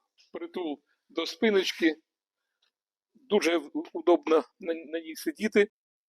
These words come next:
Е, столик якраз під рукою. П-, покриття, можливо, гаряче цинкування, можливо,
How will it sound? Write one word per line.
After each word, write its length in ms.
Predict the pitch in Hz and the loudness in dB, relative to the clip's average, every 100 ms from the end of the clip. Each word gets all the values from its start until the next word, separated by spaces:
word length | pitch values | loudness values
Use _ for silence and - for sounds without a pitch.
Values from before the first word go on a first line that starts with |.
| _ - | _ -2
Е, 220 | 143 143 | 4 4
столик 680 | 143 - 208 160 156 - - _ | 2 4 4 4 0 -8 -20 _
якраз 400 | 165 143 180 165 | -4 -2 0 0
під 220 | - 156 151 | -2 -10 -8
рукою. 500 | 170 233 220 196 165 _ _ _ _ _ _ _ _ _ _ _ _ _ _ _ _ _ _ _ _ _ _ _ _ 330 320 - - - | -4 0 2 2 -4 _ _ _ _ _ _ _ _ _ _ _ _ _ _ _ _ _ _ _ _ _ _ _ _ -18 -18 -18 -14 -12
П-, 80 | 190 | -2
покриття, 600 | 175 196 175 - 208 170 | 0 2 -2 2 2 4
можливо, 480 | 175 156 180 180 143 | 2 2 4 4 4
гаряче 360 | 170 170 - | 4 2 0
цинкування, 720 | 151 170 165 214 247 233 214 196 _ _ _ | -6 -8 0 2 4 2 -2 -6 _ _ _
можливо, 600 | 147 165 139 185 170 170 | -2 0 2 2 4 4